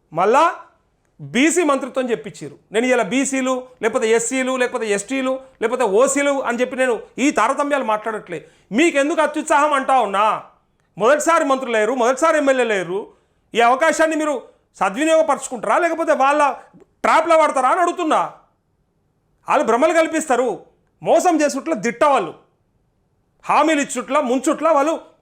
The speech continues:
మంచి నేర్పరులు అయ్యారు. మీరెందుకు వాళ్ళ ట్రాప్లో పడతా ఉన్నారు? "నేను ఇస్తా, నా ఇంట్లోకి వెళ్ళి ఇస్తా." ఎన్నని ఇస్తావా?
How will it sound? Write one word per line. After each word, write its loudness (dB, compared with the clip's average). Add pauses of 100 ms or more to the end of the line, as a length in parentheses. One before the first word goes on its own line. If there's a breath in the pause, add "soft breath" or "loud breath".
(180)
మంచి -2
నేర్పరులు 2
అయ్యారు. 0
మీరెందుకు -2
వాళ్ళ 0 (340)
ట్రాప్లో 0
పడతా -2
ఉన్నారు? -8 (300 soft breath)
"నేను 2
ఇస్తా, 0
నా 0
ఇంట్లోకి -2
వెళ్ళి -2
ఇస్తా." -4
ఎన్నని -2
ఇస్తావా? -2